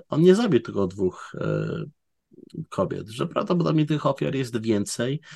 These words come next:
i trzeba, no, wskazać palcem po prostu, e, na tego człowieka i udowodnić mu jeszcze innych więcej morderstw. Nazwało go seryjnym mordercą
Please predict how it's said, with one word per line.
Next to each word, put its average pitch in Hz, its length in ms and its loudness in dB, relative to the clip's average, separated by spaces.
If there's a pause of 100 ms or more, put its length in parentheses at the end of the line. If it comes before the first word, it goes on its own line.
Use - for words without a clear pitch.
(340)
i - 100 -4
trzeba, 143 520 4 (920)
no, 151 100 0
wskazać 180 420 4
palcem 139 340 2
po 113 120 0
prostu, - 560 -2 (120)
e, 123 200 -2
na 131 120 -4
tego 135 220 -4
człowieka 127 480 -2
i 127 100 2
udowodnić 123 640 2
mu 127 80 0
jeszcze 123 280 -2
innych 117 400 0
więcej 110 380 -2
morderstw. 101 540 0 (400)
Nazwało 135 420 8
go 98 100 0
seryjnym 92 460 2
mordercą 92 720 0